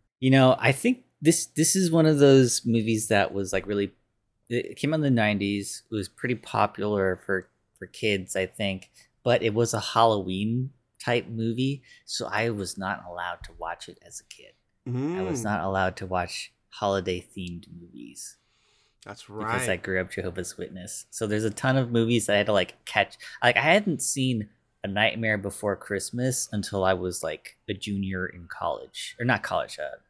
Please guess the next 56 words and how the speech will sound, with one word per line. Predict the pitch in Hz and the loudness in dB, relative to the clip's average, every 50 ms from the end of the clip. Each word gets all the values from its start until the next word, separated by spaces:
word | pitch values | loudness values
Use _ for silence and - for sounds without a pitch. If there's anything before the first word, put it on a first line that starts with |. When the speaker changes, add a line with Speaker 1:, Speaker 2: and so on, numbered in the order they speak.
| _ _ _ - | _ _ _ -6
Speaker 1:
high | - 107 | -4 -4
school. | 95 - - - - - - - - - - - | -4 -4 -8 -12 -16 -18 -18 -20 -20 -20 -10 -6
Speaker 2:
Which, | 131 131 123 - | -6 -4 -4 0
Speaker 1:
So | - 110 | 4 4
Speaker 2:
that | 135 220 | 6 6
one's, | 285 302 | 6 2
like, | - 143 - | 0 -2 -4
a | 127 | -6
classic. | 117 - - - 117 139 208 240 - - 226 90 - - | -10 -12 -10 -2 2 2 2 2 2 -4 -8 -8 -8 -8
Like, | 214 - | -8 -6
I | - - | -6 -6
feel | - - 196 | -6 -4 -4
like | 165 123 - | -4 -4 -6
kids | - - 139 147 147 113 101 | -6 -4 -2 -2 -2 -2 0
Speaker 1:
Yeah. | 90 90 87 85 85 | 0 2 2 0 0
Speaker 2:
kinda | 87 - 135 131 120 | -4 -4 -4 -4 -4
watch | 110 101 98 - 120 147 156 - - | -4 -6 -4 -2 0 0 0 -2 -4
that | - 120 117 - | -6 -4 -4 -4
now | 107 110 110 117 135 131 120 | -6 -6 -2 0 2 2 0
growing | 113 - 117 113 113 113 117 | 0 -2 -4 -4 -2 -2 -2
up | 139 143 - - | -2 -2 -4 -6
since | - - 127 120 - | -8 -8 -6 -6 -8
its | - - - | -10 -12 -10
release, | 113 92 92 117 151 147 - - - | -8 -8 -6 -8 -8 -8 -10 -12 -14
you | 90 101 104 | -12 -12 -10
know? | 101 101 104 | -10 -10 -10
It's, | 110 - - | -10 -10 -10
like, | 113 - | -10 -10
a | 101 | -12
Speaker 1:
Mm-hmm. | - - 117 | -10 -6 -2
Speaker 2:
cultural | 120 120 104 98 95 101 120 113 110 107 | 0 2 2 0 0 0 0 0 -2 -2
thing. | - - 127 165 185 131 - - - - _ _ _ _ - | -4 -6 -6 -4 -4 -4 -6 -10 -16 -20 _ _ _ _ 4
And | 165 190 185 - | 4 4 6 6
it | - 202 190 | 6 8 8
was | 202 196 | 8 6
because | 160 185 196 - 214 220 202 170 | 4 2 -2 2 2 2 2 2
of | 190 165 139 | 0 -2 0
the | - 147 | 0 0
Halloween. | 135 - - 180 175 165 147 127 127 175 226 220 170 135 - - | 2 4 6 6 6 6 4 2 2 2 2 2 0 -2 0 0
It | 143 | 2
was | 147 143 131 123 120 - _ - | 2 2 2 0 -4 -10 _ -6
the | 127 117 | -4 -2
season, | - - 220 226 208 147 123 110 | 0 0 0 0 0 0 -2 -4
right? | 104 107 117 127 110 | -2 -2 -4 -2 -2
Like, | 123 117 - - _ _ | -4 -6 -8 -10 _ _
just | - - - - - - _ - | -4 -4 -4 -4 -6 -10 _ 0
Speaker 1:
Yeah, | 220 220 226 214 | 4 4 6 4
probably | 160 - - 247 277 294 247 | 4 6 6 8 8 8 8
the | 165 107 | 8 6
witchcraft, | 92 95 104 101 - - - - 123 113 110 98 - - | 6 4 2 2 0 -2 2 6 8 8 8 6 4 -2
too, | - - 98 92 98 101 110 113 - - | -4 0 2 2 4 2 0 0 0 0
Speaker 2:
Okay, | 202 190 | 0 2
Speaker 1:
'cause | 165 | 4
Speaker 2:
that, | - 190 202 | 6 6 6
Speaker 1:
they | 196 190 | 4 2
were | - 95 92 | 0 -2 -4